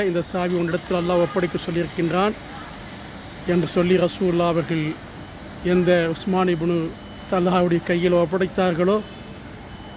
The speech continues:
ஒப்படைத்த போது உடனே ஈமானை ஏற்றுக்கொண்டு உண்மையான சஹாபியா மாறினாரோ, அத்திய பனு ஷைபாவுடைய குடும்பத்தினர்களாகிய உஸ்மான் இப்னு தல்ஹாவுடைய வீடு இருந்த இடம்தான் இந்த கேட்டு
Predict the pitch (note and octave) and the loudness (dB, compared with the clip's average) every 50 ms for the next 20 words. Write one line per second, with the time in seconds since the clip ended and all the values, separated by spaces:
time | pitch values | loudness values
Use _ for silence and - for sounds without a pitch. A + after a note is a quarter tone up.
0 | - - - F3 D#3+ - G3+ G3 F#3+ F3+ - - F3+ D3+ F3+ F#3 F3+ F#3 F3 E3+ | -14 -6 -4 -4 0 4 4 4 4 4 4 2 2 4 4 4 4 4 4 4
1 | F3 F#3 F3+ F3 F3 F#3+ F#3+ F#3+ F#3 F#3 F3+ F3 F3 F3+ F3 - F#3 D#3 - F#3 | 4 4 4 4 4 2 2 2 2 2 2 2 2 0 0 -2 -6 -6 -2 -2
2 | F3 E3+ E3 E3 E3+ - - E3+ F3+ F3+ F3+ F#3 F#3 F3+ E3+ - E3+ D#3 F#3 F#3 | 0 0 0 0 0 0 0 0 2 4 4 4 4 2 0 0 0 0 2 2
3 | E3 F3 F3 E3+ E3 E3+ F3 F3+ F3+ F3+ F3+ F3+ F3+ F3 F3 F#3 G3+ G#3+ G#3+ - | 2 2 2 2 2 2 2 2 2 2 2 2 2 2 2 2 2 2 0 -2
4 | - - - - - - - - - - - - - - - - - - - - | -8 -14 -14 -16 -16 -16 -16 -16 -16 -16 -14 -14 -14 -14 -14 -14 -14 -14 -14 -10
5 | - - E3+ D#3+ - - F#3+ F#3 F#3 F3+ F3 E3+ E3+ D#3 D3+ E3+ F#3+ G3+ G3+ - | -6 -4 -4 -4 -2 0 4 6 6 6 6 4 2 0 -2 0 2 0 0 0
6 | - G3 F#3 F3+ D#3+ F3+ F3+ F3 E3+ E3+ E3+ - - F#3+ F3 E3 F3+ F3+ F3 - | 0 0 0 2 2 2 2 2 2 2 0 0 -2 -2 0 2 2 2 2 2
7 | F3+ F3+ F3 E3+ F3 F3 F3 E3+ D3+ E3+ F#3 G3 G#3+ A3 - - - - - - | 2 2 4 2 2 2 2 2 2 2 2 2 2 -2 -6 -12 -14 -14 -14 -14
8 | - - - - - - - - - - - - - - - - - - - - | -14 -16 -16 -16 -16 -16 -16 -16 -16 -16 -16 -16 -16 -14 -14 -14 -14 -12 -12 -12
9 | - - - - - - F#3 F#3 - - G3 G3 G3 F#3+ F#3 F3 F3 F3+ E3+ - | -12 -12 -12 -10 -6 -4 -2 -2 2 4 4 6 6 6 4 4 2 0 0 0
10 | F#3+ F3+ F3+ C3 F3 F#3+ F#3 F3 F3+ E3+ F3+ E3+ E3+ E3+ F3 - - F3+ E3 F#3 | 0 0 2 2 2 4 4 4 4 2 2 4 4 4 2 2 -2 -2 2 2
11 | F#3+ F3+ E3+ F3+ E3+ F3 D#3+ F3 E3 F3 E3 E3 E3 E3 E3 D#3+ F3+ F#3+ G3+ G#3+ | 4 4 4 2 2 2 0 2 2 2 2 2 2 0 2 2 2 2 2 0
12 | - - - - - - - - - - - - - - - - F3 E3+ E3 E3+ | -2 -8 -14 -16 -16 -16 -16 -16 -16 -16 -16 -16 -16 -8 -2 0 0 2 2 0
13 | D#3+ - - F#3 F#3+ F#3+ - - | 0 2 4 4 4 4 2 0